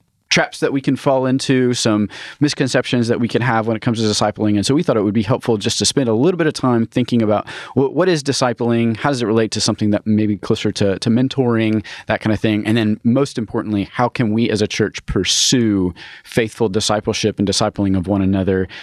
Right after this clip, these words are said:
uh, as we live together, um, and follow Christ together? So let's just, uh, let's start with, uh, just looking at the scriptures. Uh, Donnie, when you look at the Bible, uh, what are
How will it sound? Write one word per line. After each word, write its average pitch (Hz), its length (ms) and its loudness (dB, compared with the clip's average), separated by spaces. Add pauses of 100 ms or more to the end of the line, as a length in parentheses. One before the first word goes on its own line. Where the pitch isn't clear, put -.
(180)
uh, 95 240 0
as 98 140 0
we 98 80 2
live 98 200 0
together, 92 540 0 (160)
um, 92 400 0 (420)
and 95 320 0
follow 95 200 0
Christ 95 320 -2
together? 90 320 0
So 104 240 0 (340)
let's 151 160 0
just, 175 240 0
uh, 135 120 4
let's 135 180 0
start 147 180 0
with, 131 340 0
uh, 113 220 2
just 110 160 -2
looking 113 260 2
at 104 100 0
the 104 60 0
scriptures. - 640 -2 (720)
Uh, 104 280 2
Donnie, 120 320 2
when 110 280 2
you 135 300 4
look 113 240 0
at 101 80 -2
the 107 60 -4
Bible, 98 460 0 (420)
uh, 107 260 2
what 131 360 0
are 131 520 0